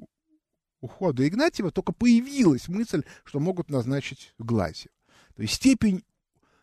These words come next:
пошлого ора, который устроили российские сми, ну, это вот один к одному то, что сегодня устраивают против Трампа.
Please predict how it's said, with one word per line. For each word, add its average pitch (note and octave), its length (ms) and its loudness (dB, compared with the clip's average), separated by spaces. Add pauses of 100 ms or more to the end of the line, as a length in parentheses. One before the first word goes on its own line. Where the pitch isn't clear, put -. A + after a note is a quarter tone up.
(200)
пошлого G#3+ 800 2
ора, F3+ 340 4
который C3 400 -6
устроили A2 640 -4
российские A#2+ 540 -6
сми, G4 260 -2
ну, C4+ 140 2
это D#4 160 0
вот A3+ 140 2
один A3 260 2
к - 80 -2
одному F#3+ 320 0
то, G3+ 140 -2
что - 140 -12
сегодня E3+ 380 -4
устраивают D3 680 -6 (420)
против D3 420 -4 (240)
Трампа. - 440 -4